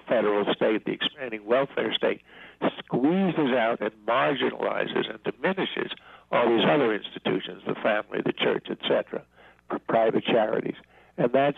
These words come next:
why the conservative argument against the great state is, beside the fact that it doesn't work very well, which is, as you can see with our experiment in national health care, uh, the fact that it squeezes out all the vibrant,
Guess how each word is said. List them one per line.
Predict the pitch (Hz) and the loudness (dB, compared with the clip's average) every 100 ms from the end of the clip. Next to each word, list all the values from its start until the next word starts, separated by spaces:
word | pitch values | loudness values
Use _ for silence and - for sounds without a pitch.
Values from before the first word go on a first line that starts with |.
| 143 | -2
why | 123 123 113 - - | 2 4 2 0 -4
the | 123 | -6
conservative | 123 107 131 127 113 110 | -4 0 2 2 2 2
argument | 110 107 107 107 104 | 2 0 -2 -8 -8
against | 120 120 - | -10 -10 -8
the | 117 | -4
great | 110 101 - | -2 -2 -4
state | - 131 117 107 | -2 0 0 -2
is, | 101 - - - - _ _ - | -6 -6 -10 -20 -20 _ _ -8
beside | - - 160 175 135 | -4 0 2 2 2
the | 113 | 0
fact | 120 110 - | 0 0 0
that | 104 | -2
it | - | 0
doesn't | 113 104 98 | 0 -2 -6
work | 117 151 - | -2 -2 0
very | - - - | -2 -2 0
well, | 104 110 | 0 0
which | 113 - | -4 -4
is, | 101 - | -4 0
as | 101 - | -2 0
you | - | -2
can | - - - | -4 -2 0
see | 107 101 | 0 -2
with | - - - - - - | -6 -8 -18 -20 -8 0
our | 117 113 | 4 4
experiment | 98 - 113 110 107 110 | 2 2 2 2 -2 -6
in | 104 | -2
national | 104 104 - 95 | -2 -2 -2 0
health | 107 190 - | 4 4 2
care, | 113 107 120 - - - _ - | 2 2 0 -10 -20 -20 _ 0
uh, | 117 117 - | 2 4 4
the | - - | 2 4
fact | 135 110 - | 4 4 6
that | 110 | 6
it | 107 | 4
squeezes | - - 120 110 104 | 2 4 4 6 4
out | 107 107 | 4 4
all | 110 107 | 2 0
the | 110 | 0
vibrant, | 101 107 101 107 110 | 2 4 2 0 -4